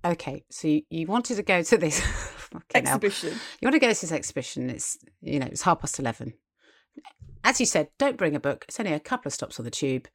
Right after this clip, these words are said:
Speaker 1: Get to the exhibition.
Speaker 2: Mm.
Speaker 1: What do you find, Maureen? There's not a slot till three thirty.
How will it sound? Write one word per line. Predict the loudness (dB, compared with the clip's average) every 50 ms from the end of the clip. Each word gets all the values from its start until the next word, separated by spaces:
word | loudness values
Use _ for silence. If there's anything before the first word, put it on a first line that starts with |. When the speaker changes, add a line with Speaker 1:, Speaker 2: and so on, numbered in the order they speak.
| _ _
Speaker 1:
Get | -2 0 0
to | 0
the | -2 -2
exhibition. | -2 -2 -8 -6 -4 -4 -4 -4 -4 -2 -2 -4 -6 -8 _ _ _ _ -10
Speaker 2:
Mm. | -8 -8 -6 -6 -8 2
Speaker 1:
What | 4 4 4 4
do | 4 -2
you | -2
find, | 4 4 4 4 4 2 -2
Maureen? | -4 -4 -2 -2 -4 -4 -6 -10 _ _
There's | -12 -6 -4
not | -2 -2 -2 -2
a | -2
slot | -4 -2 0 0 0 0 -4 -4
till | -6 -6
three | -2 0 -2 -2
thirty. | -2 -4 -8 -8 -6 -8 -8 -10 -10 -10